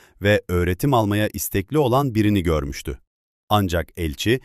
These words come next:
denenmemiş bir genç olan Timoteos'a öncelikle karakterinden ve geçmiş hayatından tamamen emin olmadan müjde hizmetinde eğitim verme sorumluluğunun riskini göze almadı. Timoteos'un babası Grek, annesi ise Yahudiydi.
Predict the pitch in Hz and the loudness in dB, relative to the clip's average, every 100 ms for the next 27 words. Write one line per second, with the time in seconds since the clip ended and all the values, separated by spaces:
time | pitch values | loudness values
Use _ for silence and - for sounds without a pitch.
0 | _ _ - 98 117 151 113 101 104 98 | _ _ -4 0 2 2 2 0 -2 -4
1 | 92 104 131 90 80 78 - 90 85 123 | 2 2 2 -2 -4 -4 -6 -4 -2 2
2 | 120 80 85 104 - _ - 101 110 131 | 0 2 0 0 -4 _ -2 0 2 0
3 | 160 143 151 110 104 95 101 92 87 82 | 0 0 0 2 0 2 0 2 2 0
4 | 71 - _ - 107 98 92 - 160 127 | -2 -12 _ -2 0 2 0 0 -2 2
5 | 120 113 117 110 113 113 - 85 127 143 | 2 2 0 0 0 -2 -4 0 2 2
6 | 135 - 104 101 95 104 139 76 85 - | -2 -2 0 2 2 2 0 0 0 -2
7 | - _ _ 95 95 101 143 110 95 92 | -4 _ _ -2 -2 0 0 0 -2 -2
8 | 95 92 98 - 87 85 143 135 104 101 | -2 0 0 0 -6 -4 -2 0 0 0
9 | 110 - 101 98 95 101 101 98 92 - | -2 -2 0 0 0 0 0 0 -4 -4
10 | 98 131 113 95 131 98 71 67 - _ | -2 0 0 2 2 2 -2 -8 -12 _
11 | _ _ _ _ - 139 151 170 180 - | _ _ _ _ -4 0 2 4 2 2
12 | 90 87 85 87 - 76 80 127 - - | -2 0 0 0 -2 -4 2 2 0 -18
13 | _ - 135 139 98 - 90 156 123 90 | _ 0 2 4 2 0 -2 2 2 2
14 | 85 82 67 62 | 0 -2 -4 -12